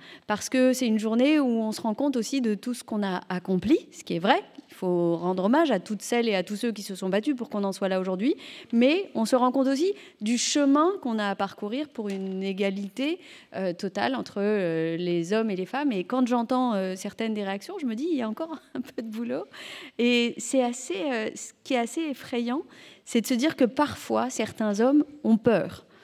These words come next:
de ce que nous demandons. Et ce qu'ils n'ont pas, euh, réalisé, c'est qu'ils ont tout à gagner.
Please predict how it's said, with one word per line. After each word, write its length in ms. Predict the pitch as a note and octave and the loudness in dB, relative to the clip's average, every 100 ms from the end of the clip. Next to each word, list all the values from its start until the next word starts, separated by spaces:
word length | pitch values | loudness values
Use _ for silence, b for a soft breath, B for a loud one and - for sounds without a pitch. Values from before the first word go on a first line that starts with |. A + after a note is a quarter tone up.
| b b b - | b b b 0
de 140 | G3+ | 0
ce 80 | - | 2
que 80 | A3+ | 4
nous 280 | A3 C4 C4+ | 8 8 6
demandons. 560 | A#3 G#3+ G#3 G3 F3 - B B B B B _ | 4 2 2 0 -2 -6 B B B B B _
Et 720 | F#3+ F#3+ F#3 F3+ F3 E3+ B1 - | 0 2 2 2 2 0 -2 -12
ce 100 | - | -2
qu'ils 140 | B3 | 4
n'ont 120 | A#3 | 4
pas, 320 | A3+ E4+ D4 G#3+ | 4 2 2 4
euh, 140 | G3 | 2
réalisé, 680 | G3 G#3 G3 G#3 G3+ C4 E4+ | 4 2 2 0 2 2 2
c'est 220 | - A3+ | -2 -4
qu'ils 220 | G#3+ G#3 | -2 0
ont 80 | G#3 | 0
tout 140 | D#4+ D#4 | 0 0
à 80 | |
gagner. 360 | A3+ G3+ F#3+ | 2 2 2